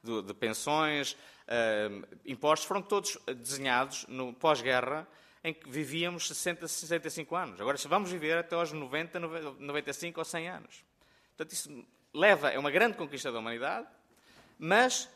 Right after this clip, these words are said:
tem consequências enormes para as políticas públicas. E, portanto,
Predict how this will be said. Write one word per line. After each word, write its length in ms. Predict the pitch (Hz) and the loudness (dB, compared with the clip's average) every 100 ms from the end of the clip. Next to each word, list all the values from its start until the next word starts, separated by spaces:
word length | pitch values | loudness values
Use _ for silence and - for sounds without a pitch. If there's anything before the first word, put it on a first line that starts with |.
| _ | _
tem 180 | - 185 | 2 2
consequências 720 | - 220 208 - 202 226 220 | 2 0 0 -6 -4 -4 -2
enormes 640 | 226 156 143 143 160 - - _ _ _ - | 2 6 6 4 -6 -14 -18 _ _ _ 0
para 220 | 143 135 | 2 2
as 140 | 135 | 0
políticas 560 | - 120 - 123 120 - | -6 -10 -8 -8 -6 -10
públicas. 580 | - 135 107 90 80 - | -6 -4 -4 -8 -12 -12
E, 80 | - | -12
portanto, 300 | - 135 | -6 -6